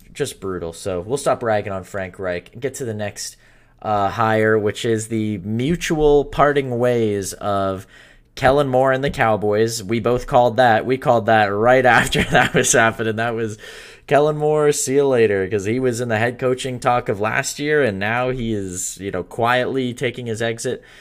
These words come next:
in Dallas, and he was immediately picked up as the Chargers offensive coordinator, which, uh,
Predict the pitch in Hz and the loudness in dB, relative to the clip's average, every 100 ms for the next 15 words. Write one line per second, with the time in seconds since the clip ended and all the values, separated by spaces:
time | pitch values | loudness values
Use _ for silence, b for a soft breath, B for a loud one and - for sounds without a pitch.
0 | B - 110 127 147 151 147 113 107 113 | B -10 -2 0 2 0 -2 -4 -2 -2
1 | 104 107 104 127 131 127 113 113 123 - | -2 -4 -4 -4 -2 -2 -4 -6 -8 -4
2 | 120 113 - 113 104 101 - - 147 139 | -2 -2 -4 -4 -4 -4 -6 -4 0 2
3 | 139 131 113 104 101 107 107 107 - 101 | 2 0 -2 -4 -2 -4 -2 -6 -4 -8
4 | - 113 104 101 92 87 82 78 95 101 | -2 -2 0 -4 -4 -4 -4 -6 -4 -4
5 | 98 - - b b b b b - | -4 -8 -8 b b b b b -6